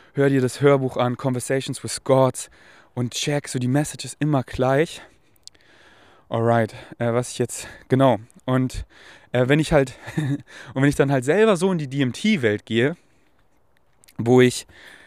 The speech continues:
äh, so, während ich's inhaliere, so, okay, mal gucken, was passiert.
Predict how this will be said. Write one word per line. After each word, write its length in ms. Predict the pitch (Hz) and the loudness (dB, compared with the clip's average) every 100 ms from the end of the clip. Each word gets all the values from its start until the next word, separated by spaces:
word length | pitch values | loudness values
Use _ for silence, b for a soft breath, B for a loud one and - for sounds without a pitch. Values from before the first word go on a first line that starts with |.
| B B _ | B B _
äh, 380 | 120 120 117 113 b b b _ | 4 8 6 4 b b b _
so, 300 | 135 127 127 | 4 6 4
während 240 | 131 160 | 0 0
ich's 140 | 147 - | 0 0
inhaliere, 580 | 143 131 156 165 127 175 B B B | 0 2 2 2 2 0 B B B
so, 240 | - 131 - B B B | 2 2 2 B B B
okay, 460 | 123 - 247 254 | -4 -4 0 2
mal 220 | 226 170 | 4 2
gucken, 500 | 139 - 262 269 254 | 0 0 0 2 0
was 220 | 220 226 - | 0 -2 0
passiert. 840 | 185 - - 202 233 269 262 | -2 0 -6 -2 0 0 -2